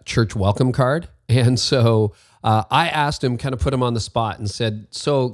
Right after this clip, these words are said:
can you, like, provide <laughs> the best sample ever of what you think should be on a church welcome card, you know, the kind that first-time visitors, uh, send in?" And, and guess what he did? He created one just for you. So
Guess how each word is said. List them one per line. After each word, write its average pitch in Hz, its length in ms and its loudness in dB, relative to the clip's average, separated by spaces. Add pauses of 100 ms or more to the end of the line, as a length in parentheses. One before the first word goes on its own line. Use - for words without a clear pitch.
can 135 180 0
you, 277 160 0
like, 254 280 -4
provide 117 760 0
<laughs> - 40 -20
the 123 500 0
best 110 360 -2
sample 110 440 -4
ever 110 380 -2 (400)
of 110 180 4
what 110 140 2
you 113 160 2
think 117 200 0
should 107 200 -2
be 110 120 0
on 104 140 0
a 92 80 -2
church 98 320 -6
welcome 98 380 -4
card, 104 280 -4
you 110 100 -2
know, 101 120 -2
the 95 100 -4
kind 101 280 -4
that 92 120 -8
first-time 101 400 -2
visitors, 101 540 -2 (380)
uh, 101 100 2
send 110 320 2
in?" 113 260 0
And, 123 200 -4
and 135 160 0
guess 147 200 -2
what 147 120 2
he 120 80 2
did? 110 340 -4
He 123 140 0
created 117 480 2
one 98 220 0
just 104 280 -2
for - 100 -4
you. 90 380 -2
So 104 360 2